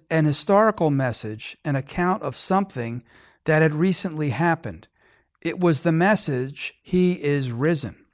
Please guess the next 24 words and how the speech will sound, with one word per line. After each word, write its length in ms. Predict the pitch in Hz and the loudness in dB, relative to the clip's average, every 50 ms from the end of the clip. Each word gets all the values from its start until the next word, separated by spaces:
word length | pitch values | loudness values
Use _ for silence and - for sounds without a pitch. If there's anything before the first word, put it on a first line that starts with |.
| _ _ _ _ _ _ _ _ _ _ _ _ - - _ _ _ _ _ _ _ | _ _ _ _ _ _ _ _ _ _ _ _ -20 -20 _ _ _ _ _ _ _
<clears throat> 380 | - 226 190 156 131 101 - - - _ _ _ _ _ _ _ _ _ _ _ _ _ _ _ _ _ _ _ _ _ _ _ _ - - | 8 8 8 8 6 2 -2 -6 -14 _ _ _ _ _ _ _ _ _ _ _ _ _ _ _ _ _ _ _ _ _ _ _ _ -10 -8
He 100 | - 131 | -4 0
goes 200 | 139 139 131 127 | 2 2 2 2
on 380 | 139 143 143 139 139 143 139 139 _ | 2 2 2 2 2 0 -2 -6 _
there 460 | - 131 123 117 113 117 113 113 - _ _ - | -2 -2 0 0 -2 -4 -6 -8 -12 _ _ -4
writing, 500 | 131 127 127 131 123 120 120 113 107 - _ _ _ _ _ _ _ _ _ - | -2 -2 0 0 -2 -2 -4 -6 -8 -12 _ _ _ _ _ _ _ _ _ -8
The 80 | 147 | -8
coming 380 | - - 196 214 226 226 214 196 | -2 2 4 4 6 6 6 4
of 100 | 180 139 | 4 4
Jesus 420 | 147 165 160 151 139 156 135 - - - _ _ _ | 4 2 2 4 2 0 -2 -4 -8 -16 _ _ _
was 260 | - 143 160 156 143 - | -2 2 2 2 2 2
understood 600 | 190 180 180 185 165 - - - 175 165 147 147 | 2 2 2 2 0 0 0 2 2 2 2 2
now 380 | 151 160 170 170 165 165 170 - | 2 4 4 4 4 4 2 2
as 180 | 156 147 127 147 | 0 0 2 2
an 140 | 139 139 - | 0 0 -2
act 420 | - 165 175 190 208 - - - - _ _ - | 0 2 2 2 2 0 -4 -12 -20 _ _ -4
of 260 | - 143 135 135 139 | -4 -2 -2 -4 -2
God 460 | - 156 160 156 147 139 139 135 135 | 0 2 2 4 4 4 2 2 2
by 140 | 147 139 135 | 0 0 2
which 420 | 131 139 147 139 143 - - - - _ - - - - _ _ | 2 2 2 0 0 -6 -14 -16 -18 _ -20 -20 -20 -20 _ _
sinful 580 | - - - 185 214 226 214 - - 196 175 | -10 -2 2 4 4 4 2 2 0 0 0
men 400 | 160 156 156 156 160 160 160 147 | 2 2 4 4 4 4 2 2
were 160 | 139 143 143 | 2 2 0
saved. 640 | 139 - - 175 170 170 156 123 95 87 - _ - | 0 -2 -2 0 0 0 0 0 -4 -8 -12 _ -20